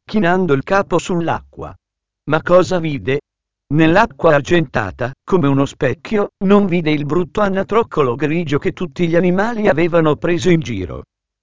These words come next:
Al suo posto c'era un bellissimo cigno bianco. L'anatroccolo si era trasformato nel cigno più bello di tutti. Del resto, che cosa importa essere nati in un pollaio di anatre,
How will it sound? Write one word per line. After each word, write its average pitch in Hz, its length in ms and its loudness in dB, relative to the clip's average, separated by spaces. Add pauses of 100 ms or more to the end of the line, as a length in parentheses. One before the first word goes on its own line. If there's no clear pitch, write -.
(140)
Al 165 140 4
suo 262 300 2
posto 180 420 -4
c'era 165 380 2
un 160 140 2
bellissimo 185 600 0
cigno 233 420 -2
bianco. 117 640 -2 (540)
L'anatroccolo 156 800 2
si 151 180 -2
era 165 280 2
trasformato 165 840 0
nel 160 180 0
cigno 233 440 -2
più 180 160 -4
bello 170 340 2
di 139 140 -4
tutti. 101 480 -8 (520)
Del 143 220 -2
resto, 147 580 -2 (100)
che 196 180 -2
cosa 208 320 2
importa 156 520 2
essere 180 420 0
nati 170 320 0
in 165 100 2
un 160 160 2
pollaio 208 640 0
di 170 180 0
anatre, 147 600 0